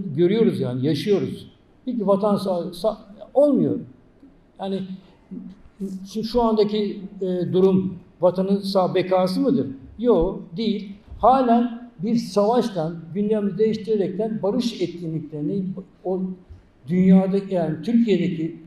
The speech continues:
özellikle Kürtlerin üzerindeki halen bu, e, baskıyı yarataraktan kendilerine bir iktidar savaşı,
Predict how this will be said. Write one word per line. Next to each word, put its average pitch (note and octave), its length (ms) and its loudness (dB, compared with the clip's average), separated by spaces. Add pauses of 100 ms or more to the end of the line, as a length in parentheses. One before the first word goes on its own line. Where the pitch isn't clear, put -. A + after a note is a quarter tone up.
(120)
özellikle F#3+ 560 2
Kürtlerin G3 500 0
üzerindeki F3+ 600 -2
halen G3 500 0 (280)
bu, G3 380 2
e, - 20 2 (680)
baskıyı F3+ 480 2
yarataraktan F#3+ 920 0 (240)
kendilerine G#3 640 0
bir G#3 200 -4
iktidar G3 460 0
savaşı, F3 480 -2